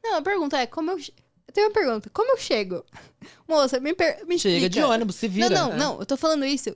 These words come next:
Speaker 1: Pergunta pra moça, como eu chego? Você, você tá me pagando pra ir? Porque
Speaker 3: Não,
Speaker 1: como
Speaker 3: ela
Speaker 1: eu
Speaker 3: deixou,
Speaker 1: chego?
Speaker 3: ela deixou bem claro. Todos os, todas as despesas são do próprio, do próprio palestrante.
Speaker 2: Então, assim, as empresas usam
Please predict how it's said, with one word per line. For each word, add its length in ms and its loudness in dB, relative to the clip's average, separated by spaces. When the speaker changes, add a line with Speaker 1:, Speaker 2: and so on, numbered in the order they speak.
Speaker 1:
Pergunta 260 2
pra 140 4
moça, 260 -4
como 200 -2
eu 80 2
chego? 340 0
Você, 220 0
você 280 -8
tá 100 -2
me 120 0
pagando 360 -2
pra 160 -6
ir? 180 -4
Porque 360 -10
Speaker 3:
Não, 220 -2
Speaker 1:
como 100 0
Speaker 3:
ela 80 4
Speaker 1:
eu 60 4
Speaker 3:
deixou, 200 4
Speaker 1:
chego? 160 0
Speaker 3:
ela 160 0
deixou 280 -2
bem 120 -2
claro. 380 -4
Todos 360 -4
os, 220 -8
todas 280 -8
as 160 -2
despesas 760 -6
são 600 -8
do 160 -14
próprio, 960 -8
do 80 -16
próprio 240 -10
palestrante. 440 -10
Speaker 2:
Então, 120 -6
assim, 260 -10
as 200 -8
empresas 580 -6
usam 400 -4